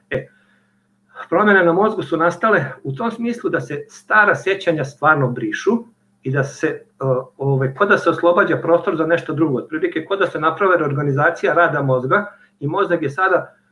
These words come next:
korak dalje, što bi ezoteristi rekli, „Sad smo otišli na nivo više nečega”, ako neko, ovaj, veruje u to, i da jednostavno je mozak počeo da se bavi, e,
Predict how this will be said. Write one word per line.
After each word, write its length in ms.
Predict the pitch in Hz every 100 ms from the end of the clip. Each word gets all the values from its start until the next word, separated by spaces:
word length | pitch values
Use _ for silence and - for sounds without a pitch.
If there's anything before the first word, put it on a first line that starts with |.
| _
korak 380 | - 190 160 156
dalje, 440 | 127 180 165 - - _ _
što 200 | - 143
bi 100 | 135
ezoteristi 480 | 143 147 156 160 -
rekli, 260 | 147 151 165
„Sad 220 | 165 160
smo 80 | 151
otišli 280 | 160 - 151
na 80 |
nivo 280 | 156 170 180
više 400 | 143 165 - 170 175 _ _ -
nečega”, 520 | 139 131 143 143 165
ako 260 | 139 135 139
neko, 420 | 135 135 131 127
ovaj, 320 | - 123 123 127
veruje 360 | 139 131 123
u 80 | 120
to, 280 | - 202 - - _ -
i 120 | 160
da 80 | 151
jednostavno 440 | 175 170 - 156
je 40 | 143
mozak 380 | 170 175 160 -
počeo 300 | 165 - 131
da 140 | 139
se 280 | 131 139 127 _ _ _
bavi, 440 | _ 110 156 180
e, 80 | 160